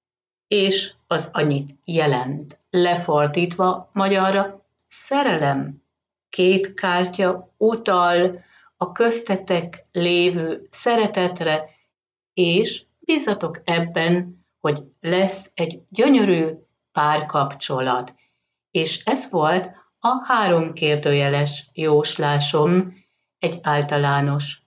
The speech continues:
jóslás, viszont megvan arra a lehetőség,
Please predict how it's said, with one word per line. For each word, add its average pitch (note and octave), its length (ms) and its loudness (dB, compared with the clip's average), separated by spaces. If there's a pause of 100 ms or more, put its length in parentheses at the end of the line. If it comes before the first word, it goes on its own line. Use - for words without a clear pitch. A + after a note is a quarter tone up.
jóslás, E3+ 840 -2 (420)
viszont G#3+ 560 -2
megvan C4+ 320 0
arra F3 260 2
a C#3+ 120 2
lehetőség, F#3+ 1040 0